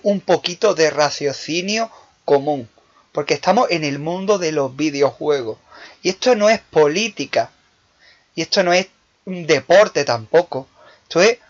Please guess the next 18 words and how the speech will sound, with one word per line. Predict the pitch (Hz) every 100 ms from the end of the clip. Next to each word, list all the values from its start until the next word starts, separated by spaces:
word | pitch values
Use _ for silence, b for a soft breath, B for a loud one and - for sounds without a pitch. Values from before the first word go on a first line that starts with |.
| b _
un | 202 202
hobby | - - 175 170 165 _ -
para | 151 139
personas | 143 139 151 175
que | - 135
disfrutamos, | 120 - 110 104 127 110 - B B -
que | 143
ya | 151 196
de | 214 156
por | - 135 123
sí, | - 156
de | 190 135
verdad, | 127 180 -
de | 143 151 143
por | 139 135
sí | - 185 180
es | 165 180
grave | 160 139 120 131